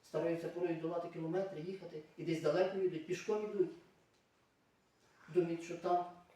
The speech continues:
дійсно Бог. Але Павло говорить, що він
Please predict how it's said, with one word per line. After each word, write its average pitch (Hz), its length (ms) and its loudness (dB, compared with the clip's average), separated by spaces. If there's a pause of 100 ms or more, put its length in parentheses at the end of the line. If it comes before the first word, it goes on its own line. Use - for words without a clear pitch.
(220)
дійсно 160 320 -6
Бог. 180 240 -2 (1500)
Але 156 280 -2 (1080)
Павло 175 280 2
говорить, 156 320 -2
що 151 180 -12
він 143 140 -8